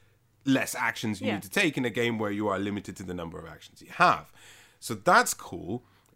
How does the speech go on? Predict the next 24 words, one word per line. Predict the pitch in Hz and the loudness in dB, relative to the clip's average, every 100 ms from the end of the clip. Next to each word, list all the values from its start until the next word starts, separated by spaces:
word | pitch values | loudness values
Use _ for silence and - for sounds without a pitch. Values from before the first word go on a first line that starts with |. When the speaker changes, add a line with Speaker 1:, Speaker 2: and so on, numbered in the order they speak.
| _ _ - | _ _ 2
Speaker 1:
But | 214 226 135 - _ _ _ _ - | 8 8 8 -2 _ _ _ _ -4
there | 123 156 | 4 6
is | 147 123 | 6 2
now | 151 143 139 - - | 2 4 2 -2 -2
a | 127 | 0
new | 147 233 | 0 0
module | 170 101 101 104 - | -2 -2 -6 -6 -2
where | 127 123 131 | 0 0 0
you | 131 | -2
can | 135 123 - | -2 -6 -4
add | 160 147 | -2 -2
some | - 104 | -6 -8
tiles | - - 311 180 98 | -10 -4 -2 0 -4
just | - 123 | -8 -12
to | - | -10
top | 101 - | -10 -10
your | - | -10
player | - - 117 | -6 -4 -2
board. | 101 90 - - - | -2 -2 -4 -18 -6
And | 139 143 | -2 0
they | 156 | 0
sell, | - 131 120 - _ - | 0 2 2 -2 _ -4
they | 151 269 | 0 0
say, | - 101 98 | 0 -4 -6